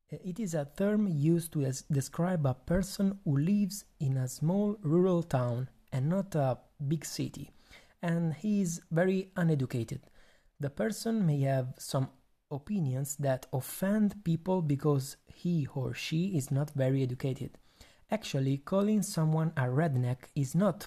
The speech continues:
politically correct either, because it is a word based on stereotypes and can be very negative and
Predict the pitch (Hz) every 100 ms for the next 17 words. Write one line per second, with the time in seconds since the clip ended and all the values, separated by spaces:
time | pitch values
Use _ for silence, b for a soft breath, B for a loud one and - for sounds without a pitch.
0 | - 143 131 190 160 - 127 123 127 123
1 | - - - 143 127 131 - b b b
2 | b b b 165 180 160 151 151 151 139
3 | 135 202 196 147 156 160 156 135 131 -
4 | - 202 147 120 113 135 - - b b
5 | 151 - 160 151 143 135 147 139 143 185
6 | 196 185 208 208 165 147